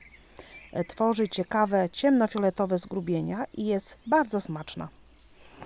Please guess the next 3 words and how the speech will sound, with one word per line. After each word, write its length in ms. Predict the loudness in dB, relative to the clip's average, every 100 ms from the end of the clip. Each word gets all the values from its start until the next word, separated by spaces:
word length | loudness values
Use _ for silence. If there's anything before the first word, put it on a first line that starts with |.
| -2 -2 -6 -12 -10 -12 -12 -8 -6
Do 220 | 2 2 4
połowy 420 | 2 2 2 -2
lipca 540 | -4 -8 -6 -4 -2